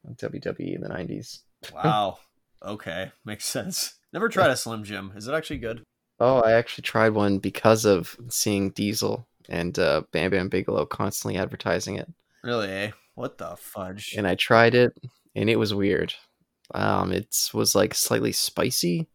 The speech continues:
Speaker 1: and it
Speaker 2: Okay.
Speaker 1: had a, a weird, like, liquidy quality to it as well, which you wouldn't expect.
Speaker 2: Interesting.
Speaker 1: Yeah, it was not, I didn't, I don't think I finished it,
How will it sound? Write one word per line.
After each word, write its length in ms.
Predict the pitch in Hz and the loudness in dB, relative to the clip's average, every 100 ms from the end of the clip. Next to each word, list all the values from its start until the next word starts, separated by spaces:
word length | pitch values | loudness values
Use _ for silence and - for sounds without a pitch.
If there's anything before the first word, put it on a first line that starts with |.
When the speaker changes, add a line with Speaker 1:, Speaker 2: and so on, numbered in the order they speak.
| _ _ _ | _ _ _
Speaker 1:
and 580 | - 101 95 87 80 - - _ - | -8 -4 -4 -4 -6 -10 -16 _ -8
it 160 | - 95 | -2 0
Speaker 2:
Okay. 60 | 107 | 2
Speaker 1:
had 200 | 104 101 | 2 2
a, 300 | 92 90 - _ _ _ _ _ _ - | 2 0 -4 _ _ _ _ _ _ -4
a 140 | 98 87 | 0 0
weird, 280 | 104 110 107 | 2 0 2
like, 280 | 92 73 | 2 0
liquidy 540 | - 71 - - 131 127 | -4 -4 -2 0 0 0
quality 440 | - 107 113 131 | 0 2 4 2
to 260 | - 135 139 | -2 0 2
it 180 | 156 _ - | 0 _ -8
as 200 | - 107 | -6 -2
well, 260 | 107 107 127 | 0 2 2
which 180 | 120 - | 0 -4
you 40 | |
wouldn't 140 | 120 123 | -4 -4
expect. 600 | 117 - 117 123 - - | -6 -2 -2 -2 -10 -18
Speaker 2:
Interesting. 800 | 107 101 - 110 - 104 101 110 - _ _ _ _ _ | -12 -12 -10 -14 -12 -12 -10 -12 -16 _ _ _ _ _
Speaker 1:
Yeah, 160 | 95 90 | -2 2
it 100 | 101 | 2
was 220 | 120 117 | 2 0
not, 300 | 120 110 101 | 2 2 2
I 80 | 104 | 2
didn't, 440 | 104 104 98 92 - | 2 0 -2 -4 -4
I 100 | 104 | -2
don't 120 | 104 | -2
think 100 | 107 92 | -2 -2
I 60 | |
finished 400 | - 90 78 - | -2 -4 -2 -2
it, 160 | 76 | -2